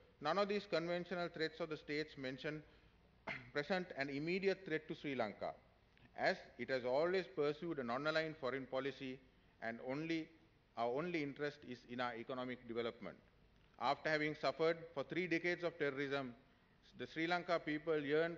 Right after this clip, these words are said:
for a better tomorrow. We welcome assistance from anybody who is willing to fund the projects that are necessary to unlock its economic potential without harsh conditions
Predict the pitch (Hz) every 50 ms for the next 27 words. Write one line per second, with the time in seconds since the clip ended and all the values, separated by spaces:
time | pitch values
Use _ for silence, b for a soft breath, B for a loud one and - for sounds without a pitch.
0 | - - 139 135 131 135 139 135 160 151 156 147 147 143 139 120 104 90 - -
1 | - - - _ _ _ - _ - - - 123 135 135 127 147 160 160 - 190
2 | 185 180 160 156 - 190 170 - 185 180 175 - 185 170 165 - - 151 190 214
3 | 180 160 135 113 90 - - - - - - - - - - 139 143 135 123 123
4 | 143 151 170 185 170 - 165 131 117 - 139 151 165 165 156 - 143 139 131 147
5 | 147 - - - - b b b b b b _ - - 123 - 139 131 127 123
6 | 127 127 165 151 - 175 160 156 156 160 123 117 131 147 147 151 147 - - -
7 | 139 - - 139 127 - 143 131 139 139 135 127 - - 127 117 - 127 123 110
8 | - 117 90 73 - - - - - - - - - - - - - - _ _
9 | - 123 127 - 147 139 135 - 139 143 143 151 147 - - 143 135 135 135 131
10 | - 143 135 135